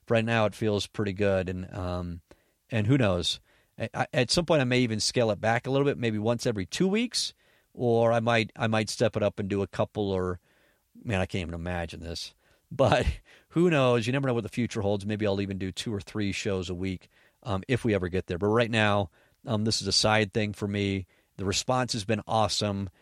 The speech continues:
I'm super happy about it. I love interacting with people who are trying to be better,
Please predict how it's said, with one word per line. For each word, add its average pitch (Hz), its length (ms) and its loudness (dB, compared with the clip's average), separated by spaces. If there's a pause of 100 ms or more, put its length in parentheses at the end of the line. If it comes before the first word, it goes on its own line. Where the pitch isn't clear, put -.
(220)
I'm 104 140 -8
super 143 320 2
happy 113 380 0
about 101 420 0
it. 98 160 -2 (300)
I 101 80 -4
love 123 360 4
interacting 107 640 0
with 101 200 -4
people 107 320 -4
who 98 160 -2
are 95 60 -2
trying 120 440 -4
to 107 60 -4
be 104 140 -2
better, 98 500 0